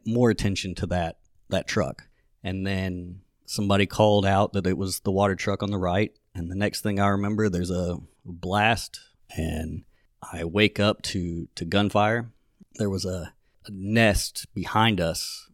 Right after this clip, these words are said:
with an automatic weapon that was firing at us from behind. And then there was a vehicle that was in front of us that was on fire, and they were shooting at us from the front as well.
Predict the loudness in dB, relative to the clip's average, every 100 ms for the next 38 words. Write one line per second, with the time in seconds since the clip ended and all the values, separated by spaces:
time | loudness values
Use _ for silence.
0 | _ -4 -4 0 4 4 4 2 0 -2
1 | -2 -4 -6 -6 0 0 0 -4 -6 -10
2 | -10 -2 0 0 -2 -4 -4 -2 -2 -2
3 | -6 -12 -20 _ _ _ _ -4 -2 0
4 | 0 -2 -4 -6 -10 _ -20 0 6 8
5 | 6 6 6 6 4 2 0 0 0 0
6 | -2 -6 -8 -12 -18 _ _ -4 -2 0
7 | 4 6 6 4 -2 -4 -4 -2 -2 0
8 | -2 -2 -6 -6 -10 -14 _ _ -20 _
9 | _ -10 -4 -2 -2 0 2 2 4 2
10 | 0 -2 -6 -8 -4 -4 -4 -6 -6 -4
11 | -2 -4 -10